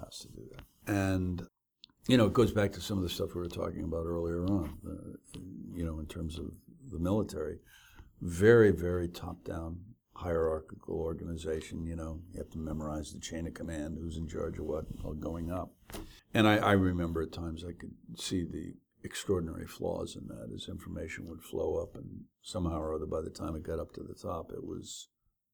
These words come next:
news the top wanted to hear as opposed to the reality that you were floating from the bottom. However, the other most fundamental part is that the smallest unit, unless you have a group of people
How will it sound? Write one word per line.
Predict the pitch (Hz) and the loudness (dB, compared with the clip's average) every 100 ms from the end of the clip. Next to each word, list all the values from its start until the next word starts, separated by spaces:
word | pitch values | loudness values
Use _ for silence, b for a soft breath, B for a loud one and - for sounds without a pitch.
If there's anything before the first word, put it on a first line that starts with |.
| _ _ 90 | _ _ 4
news | 92 90 87 | 6 4 0
the | 87 | -6
top | - 85 85 | -4 -4 -4
wanted | - 87 82 76 | -4 -2 -2 -4
to | 76 | -2
hear | 87 76 | -2 -2
as | 78 82 | -4 -8
opposed | - 85 82 | -8 -8 -8
to | 82 | -10
the | 87 | -6
reality | 80 78 80 82 85 | 0 0 -2 -6 -8
that | 82 - | -8 -10
you | - | -12
were | |
floating | - - 95 - - | -10 -8 -8 -8 -12
from | 80 | -12
the | 82 | -8
bottom. | 90 85 85 - _ _ _ _ - - - | -6 -6 -8 -14 _ _ _ _ -20 -12 -2
However, | 82 80 95 90 - - _ _ - _ | 0 4 4 4 0 -6 _ _ -20 _
the | - 95 | 4 8
other | 95 95 | 10 8
most | 87 87 85 | 4 2 -2
fundamental | - 92 85 95 151 98 | -2 -2 2 4 6 4
part | - - - | -2 -8 -6
is | 85 85 | -6 -4
that | 90 85 - - | -4 -4 -10 -8
the | |
smallest | - - 101 92 87 90 | -4 2 4 4 2 -4
unit, | - 104 104 - - | 0 2 2 0 -6
unless | 90 82 87 90 - | -4 -2 0 -2 -2
you | 95 90 | 0 0
have | 82 82 80 78 78 - | 0 0 0 -2 -4 -6
a | 82 | -4
group | 78 87 | -2 -2
of | 85 82 | -4 -6
people | 90 90 87 95 | -4 -4 -6 -10